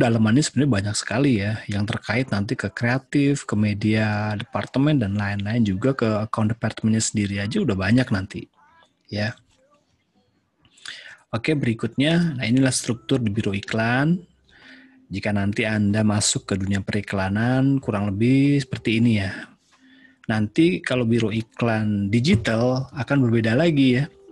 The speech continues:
Mungkin apa, eh, posisinya akan berbeda nih.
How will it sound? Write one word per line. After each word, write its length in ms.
Mungkin 400
apa, 320
eh, 380
posisinya 560
akan 160
berbeda 320
nih. 240